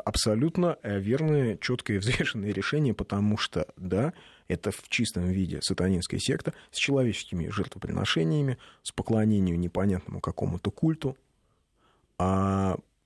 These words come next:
все, что они делают, противоречит и исламу, то есть и классическим кораническим положениям, и сунне пророка Мухаммеда. По-, полностью противоречит. Но все это завернуто в оболочку. Другое дело, что, вы знаете, ведь, э, например, п-, м,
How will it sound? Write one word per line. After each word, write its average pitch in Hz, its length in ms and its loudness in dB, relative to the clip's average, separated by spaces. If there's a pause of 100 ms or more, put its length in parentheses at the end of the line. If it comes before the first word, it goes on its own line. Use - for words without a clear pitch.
все, - 240 0
что 101 220 -2
они 90 200 -2
делают, 90 320 -2
противоречит - 800 -2
и 120 100 2
исламу, 165 460 0 (400)
то 104 120 0
есть 92 200 -2
и 87 60 -2
классическим - 720 -8 (340)
кораническим 113 640 0
положениям, 110 840 -2
и - 40 -4
сунне 113 320 2
пророка 95 400 -4
Мухаммеда. - 460 -8 (480)
По-, 147 180 -2
полностью 151 540 0
противоречит. - 600 -10 (840)
Но 107 560 4 (640)
все 117 220 2
это 131 120 -2
завернуто 120 440 0
в 104 40 0
оболочку. 113 440 0
Другое 202 240 2
дело, 185 200 2
что, - 220 -2 (300)
вы 131 80 0
знаете, 180 260 0
ведь, 120 240 0
э, 110 340 2
например, 127 500 2
п-, - 180 -16
м, - 760 -12